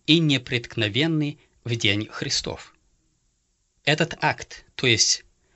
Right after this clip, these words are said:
познавание лучшего, есть результат духовной любви. На основании плотской любви люди стремятся к лучшему положению, к лучшему заработку, к лучшим условиям в личной жизни.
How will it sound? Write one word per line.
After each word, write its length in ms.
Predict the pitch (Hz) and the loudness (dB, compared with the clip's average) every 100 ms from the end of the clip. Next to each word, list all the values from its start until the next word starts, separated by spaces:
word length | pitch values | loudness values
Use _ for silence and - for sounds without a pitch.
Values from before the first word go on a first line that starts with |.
| _ | _
познавание 640 | 139 123 131 127 135 135 - | -2 0 0 0 0 -2 -8
лучшего, 640 | 123 90 - - 92 92 - _ _ _ | -6 -2 0 -2 -6 -14 -18 _ _ _
есть 320 | - 143 143 139 | -2 2 4 2
результат 640 | 131 123 120 147 147 - _ - | 0 -2 -2 -2 -2 -10 _ -10
духовной 600 | 117 - 147 151 147 131 | -8 -4 -4 -4 -6 -6
любви. 480 | 120 117 98 95 - _ _ _ _ _ - - | -8 -8 -10 -14 -16 _ _ _ _ _ -20 -4
На 100 | 120 | -2
основании 560 | 127 - 120 117 120 123 | 0 -2 0 4 4 2
плотской 480 | 123 120 - - 139 | -4 -4 -4 -2 -2
любви 500 | 127 104 107 123 156 _ _ - - | -2 -4 -4 -4 -6 _ _ -20 -10
люди 320 | 127 143 139 139 | -2 0 2 2
стремятся 800 | - 127 120 131 - - 131 - - | 2 2 2 2 2 0 -2 -10 -14
к 100 | - | -8
лучшему 400 | 151 - 127 107 | -4 -2 -2 -4
положению, 720 | 107 101 110 104 107 113 117 _ _ _ _ | -4 -4 0 0 -2 -8 -10 _ _ _ _
к 120 | - 139 | -10 -4
лучшему 400 | 175 - 117 98 | -2 -2 -2 0
заработку, 760 | 107 117 117 120 - 120 120 _ _ _ _ - | 4 4 2 -6 -10 -10 -12 _ _ _ _ -8
к 100 | 156 | -2
лучшим 320 | 180 - 165 | 0 -2 -2
условиям 640 | 135 - 143 143 135 131 - - | -4 -2 0 0 0 -2 -8 -8
в 60 | |
личной 360 | 113 107 - 139 | -2 0 0 -2
жизни. 480 | - 151 - 95 | -4 -4 -6 -10